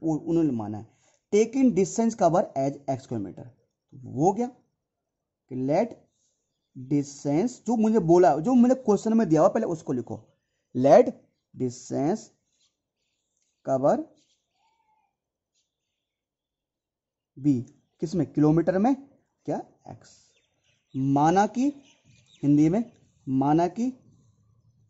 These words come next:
तय की गई दूरी, वो कितना गया बेटा, वो कितना गया, उसको मान लिया मैंने,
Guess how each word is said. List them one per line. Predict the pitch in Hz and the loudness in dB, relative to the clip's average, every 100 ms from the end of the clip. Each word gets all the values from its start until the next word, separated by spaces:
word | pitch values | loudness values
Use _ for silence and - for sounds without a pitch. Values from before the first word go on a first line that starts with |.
| _ _ _ - | _ _ _ -2
तय | 156 185 | 0 0
की | 196 - 170 196 254 - _ _ _ _ _ _ _ _ _ _ _ _ - | -2 -6 -4 -4 -6 -8 _ _ _ _ _ _ _ _ _ _ _ _ -8
गई | 143 175 | -2 0
दूरी, | 175 147 143 123 | 0 0 0 -2
वो | 117 160 | -6 -8
कितना | 208 226 233 | -4 0 0
गया | 180 143 | 0 0
बेटा, | 123 117 107 - _ _ _ - | -2 -8 -14 -20 _ _ _ -12
वो | |
कितना | 151 165 180 | -6 -2 -2
गया, | 175 180 | 0 0
उसको | 185 - | 0 -2
मान | 185 151 | 0 2
लिया | 143 | 2
मैंने, | 147 220 | -2 -4